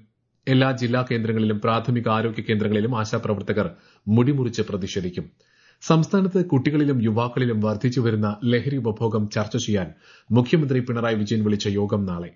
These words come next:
നിയമസഭയിലെ ശങ്കരനാരായണൻ തമ്പി ഹാളിൽ രാവിലെ പത്ത് മണിക്കാണ് യോഗം. വിഷയവുമായി ബന്ധപ്പെട്ട് കർമ്മ പദ്ധതി തയ്യാറാക്കാൻ വിദഗ്ധരുടെയും വിദ്യാർത്ഥി യുവജന സംഘടനകളുടെയും സിനിമ, സാംസ്കാരിക മാധ്യമ മേഖലകളിലെ സംഘടനകളുടെയും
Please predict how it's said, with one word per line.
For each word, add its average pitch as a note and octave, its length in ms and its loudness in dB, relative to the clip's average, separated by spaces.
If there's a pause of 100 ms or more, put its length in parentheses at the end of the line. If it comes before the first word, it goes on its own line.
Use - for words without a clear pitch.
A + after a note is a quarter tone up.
(400)
നിയമസഭയിലെ C3 720 2
ശങ്കരനാരായണൻ B2 800 0
തമ്പി A2 240 0
ഹാളിൽ G#2 340 -2 (360)
രാവിലെ A#2+ 320 2
പത്ത് A2+ 260 -2
മണിക്കാണ് A2 380 0
യോഗം. E2+ 300 -4 (380)
വിഷയവുമായി A#2+ 460 2
ബന്ധപ്പെട്ട് A2 520 -2
കർമ്മ C3 300 0
പദ്ധതി A#2+ 360 -4
തയ്യാറാക്കാൻ G#2+ 540 0
വിദഗ്ധരുടെയും G#2+ 640 0 (360)
വിദ്യാർത്ഥി C3 540 2
യുവജന A#2 380 0
സംഘടനകളുടെയും A2 720 0
സിനിമ, A#2+ 440 -2
സാംസ്കാരിക A2 580 0
മാധ്യമ G#2 400 0
മേഖലകളിലെ G#2+ 540 0
സംഘടനകളുടെയും G2+ 720 -2